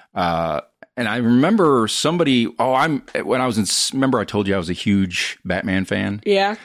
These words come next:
Speaker 1: Somebody dressed up as,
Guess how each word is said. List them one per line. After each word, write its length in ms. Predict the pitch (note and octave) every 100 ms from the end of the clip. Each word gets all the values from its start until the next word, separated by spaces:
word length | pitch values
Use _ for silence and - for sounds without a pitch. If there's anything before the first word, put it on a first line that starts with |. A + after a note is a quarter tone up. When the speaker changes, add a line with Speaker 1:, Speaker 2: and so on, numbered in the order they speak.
| - - _
Speaker 1:
Somebody 640 | - - - F3 G#3 F3+ A2+
dressed 480 | F2 A2 G#2+ - G#2
up 260 | G2 F#2 -
as, 580 | G2+ F#2 F2+ F2 -